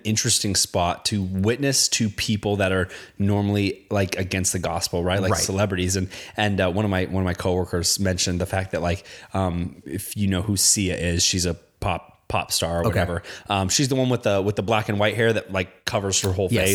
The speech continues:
Speaker 1: face.
Speaker 2: Yeah.
Speaker 1: Um, so she, she attended one of his Sunday services. I don't necessarily know what, what happened. I mean, I'm not saying that she gave her life to the Lord or anything like that, but just the fact that he's drawing, like, a lot of these people that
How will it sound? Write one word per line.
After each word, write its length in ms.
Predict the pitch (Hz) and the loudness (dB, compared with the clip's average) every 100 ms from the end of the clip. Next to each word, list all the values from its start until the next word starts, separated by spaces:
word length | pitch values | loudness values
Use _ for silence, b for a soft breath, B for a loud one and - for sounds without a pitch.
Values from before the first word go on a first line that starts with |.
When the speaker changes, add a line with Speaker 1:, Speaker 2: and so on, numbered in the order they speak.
| 95 | 2
Speaker 1:
face. 20 | - B | -2 B
Speaker 2:
Yeah. 320 | 107 101 90 | 0 2 2
Speaker 1:
Um, 160 | 90 87 B B | 0 -4 B B
so 340 | - 120 110 | 2 4 4
she, 240 | 107 - 208 | 4 2 2
she 280 | - - 185 | 2 4 4
attended 320 | - 110 107 | 2 0 2
one 100 | 104 | 2
of 60 | 98 | 2
his 100 | 95 | 2
Sunday 240 | 95 95 | 4 4
services. 640 | - 123 101 - 82 - - B B - | 4 2 0 -4 -2 -2 -2 B B 0
I 100 | 127 | 0
don't 140 | 127 | 2
necessarily 540 | 120 110 - 120 104 98 | 2 4 4 4 4 2
know 120 | 95 | 2
what, 220 | 90 - | 0 0
what 120 | 92 92 | -2 2
happened. 500 | 170 165 165 151 139 | 2 2 2 2 0
I 80 | 101 | 2
mean, 100 | 95 | 2
I'm 80 | |
not 160 | 101 90 | 2 2
saying 140 | 104 | 0
that 100 | 95 | 0
she 80 | 98 | 0
gave 140 | 90 90 | -2 0
her 60 | |
life 180 | 85 87 | 0 -2
to 60 | - | 0
the 60 | |
Lord 160 | 92 104 | 0 2
or 20 | |
anything 220 | 101 101 | 2 2
like 120 | 98 95 | 0 0
that, 140 | 98 | 0
but 80 | 95 | 0
just 200 | 143 - | 0 0
the 80 | 135 | -2
fact 320 | - 104 - | 0 0 0
that 140 | 95 B B B | -4 B B B
he's 300 | 139 120 107 | 2 2 0
drawing, 840 | 101 98 90 92 90 95 113 127 | -2 0 0 2 2 2 2 2
like, 280 | 104 92 - | 2 0 -2
a 60 | 98 | -2
lot 240 | 95 101 | 2 2
of 80 | 127 | 2
these 160 | 113 | 0
people 380 | - 110 151 196 | 0 0 2 2
that 360 | 135 95 92 | 4 2 0